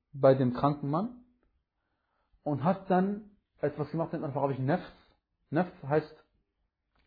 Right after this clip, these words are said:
ähm, nee, äh, das hat er gar nicht zu tun. Er hat dann also die Fatiha drei Tage lang morgens und abends gelesen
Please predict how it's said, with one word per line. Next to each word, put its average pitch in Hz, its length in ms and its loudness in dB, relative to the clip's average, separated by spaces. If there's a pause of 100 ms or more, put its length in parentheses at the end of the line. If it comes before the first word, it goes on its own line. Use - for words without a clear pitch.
(380)
ähm, 110 540 -4 (2750)
nee, 151 200 0
äh, - 180 -6 (380)
das - 160 -18
hat 92 140 -12
er 90 60 -12
gar 95 140 -12
nicht - 140 -18
zu 95 80 -18
tun. 92 100 -18 (520)
Er 135 80 0
hat 175 160 4
dann 175 280 0
also 120 180 -2
die 120 100 -2
Fatiha 165 440 0
drei 143 220 6
Tage 160 300 2
lang 131 340 -4
morgens 151 420 4
und 131 80 -2
abends 131 360 2
gelesen 139 520 2